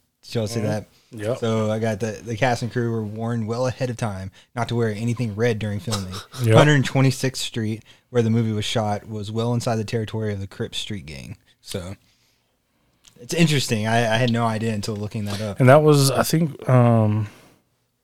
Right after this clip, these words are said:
Speaker 2: shit, what's his name? Uh,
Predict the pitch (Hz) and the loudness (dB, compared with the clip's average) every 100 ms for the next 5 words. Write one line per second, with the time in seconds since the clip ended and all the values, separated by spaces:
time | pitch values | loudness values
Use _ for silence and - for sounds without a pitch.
0 | _ _ _ - _ _ _ _ - - | _ _ _ -20 _ _ _ _ -16 -10
1 | 113 104 123 127 113 110 110 110 123 117 | -8 -2 0 2 2 2 0 2 4 4
2 | 110 | 4